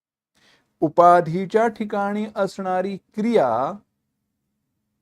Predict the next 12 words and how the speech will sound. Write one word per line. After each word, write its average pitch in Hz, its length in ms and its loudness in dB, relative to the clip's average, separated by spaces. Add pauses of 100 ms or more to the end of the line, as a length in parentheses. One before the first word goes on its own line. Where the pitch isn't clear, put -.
(600)
ही 214 180 -4
त्यामध्ये 185 540 -2
पडलेल्या 170 500 -6
प्रतिबिंबावरती 170 1040 -6
आणि 156 300 -10
त्यातून 165 500 -4
बिंबावरती 185 720 0
आरोपित 127 420 -4
केली 104 200 -10
जाते. - 260 -12 (1500)
आणि 151 140 0
म्हणूनच 196 480 -6